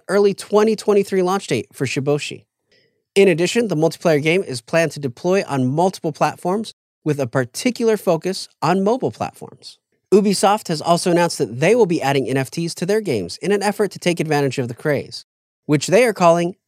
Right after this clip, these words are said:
Digits. They were quoted saying, "Digits are a new way to experience cosmetic items, combining the fun of playing with triple A quality assets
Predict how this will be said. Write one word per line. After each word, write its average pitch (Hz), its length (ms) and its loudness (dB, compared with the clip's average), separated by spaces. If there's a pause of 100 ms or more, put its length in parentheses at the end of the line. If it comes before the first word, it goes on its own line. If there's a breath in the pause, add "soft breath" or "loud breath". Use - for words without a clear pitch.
(180)
Digits. - 560 -2 (600)
They 202 120 6
were 240 120 4
quoted 190 340 2
saying, 165 360 2 (360)
"Digits 247 460 0
are 151 180 4
a 135 60 2
new 165 200 2
way 185 180 2
to - 120 -4
experience 160 420 -4
cosmetic 131 540 -2
items, 95 460 -10 (280)
combining 160 440 2
the 147 80 0
fun 175 280 2
of 151 140 -2
playing 170 440 2 (320)
with 151 140 -4
triple 226 360 2
A 220 100 4
quality 170 500 2
assets 131 580 -6